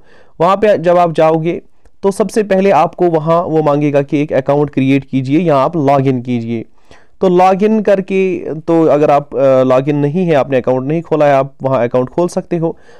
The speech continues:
अगर आपको ये भी जानना है कि कैसे अकाउंट खोलते हैं, वो हम नेक्स्ट वीडियो में फिर बता देंगे,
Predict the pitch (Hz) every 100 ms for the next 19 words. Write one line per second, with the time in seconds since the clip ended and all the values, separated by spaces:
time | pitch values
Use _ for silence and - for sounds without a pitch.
0 | - 156 170 180 - 185 185 - 170 -
1 | - - - - 156 202 208 202 175 156
2 | 156 165 175 160 147 147 143 143 147 -
3 | 147 143 151 185 160 139 123 127 - 135
4 | 135 139 139 139 131 131 143 143 151 143
5 | 147